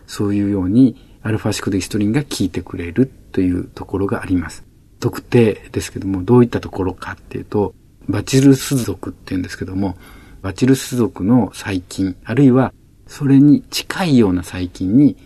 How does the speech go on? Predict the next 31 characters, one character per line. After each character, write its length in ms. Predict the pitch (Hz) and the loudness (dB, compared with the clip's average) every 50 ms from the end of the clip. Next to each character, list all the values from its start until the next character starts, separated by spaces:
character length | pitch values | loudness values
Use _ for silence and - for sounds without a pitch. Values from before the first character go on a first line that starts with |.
| - | -8
対 180 | - 120 104 90 | -4 -4 -4 -4
し 80 | - | -4
て 100 | - 104 | -8 -8
は、 260 | 101 107 107 - - - | -8 -6 -6 -8 -6 -4
ア 20 | |
ル 80 | 131 123 | -4 -2
フ 80 | 120 | -2
ァ 60 | 127 | -2
シ 100 | 120 - | -4 -4
コ 100 | - 123 | -4 0
デ 80 | 117 117 | 0 0
キ 60 | 107 | -2
ス 60 | - | -2
ト 80 | - 120 | -2 0
リ 80 | 110 95 | 0 0
ン 40 | |
が 100 | 87 87 | 0 -4
接 180 | - - 107 101 | -6 -6 -6 -6
触 400 | - - 104 - - 107 - - - | -4 -6 -6 -4 -4 -6 -6 -6 -10
さ 140 | - - 104 | -8 -6 -4
れ 100 | 107 107 | -2 -2
る 120 | 107 104 | -2 -4
と、 200 | - 98 90 - - _ _ _ _ _ | -4 -8 -8 -8 -12 _ _ _ _ _
そ 160 | - - - | -8 0 4
の 140 | 127 131 123 | 4 4 4
菌 400 | - - - 139 123 110 101 104 | 2 2 4 6 6 6 4 2
を 180 | 110 104 92 - - - - - - | 0 0 -2 -4 -10 -20 -20 -20 -14
溶 180 | - 104 - | -14 -14 -10
か 200 | - - 135 143 | -4 -2 -2 0
す 160 | 139 - 117 - | 0 -2 -6 -6
と 120 | - 90 | -6 -8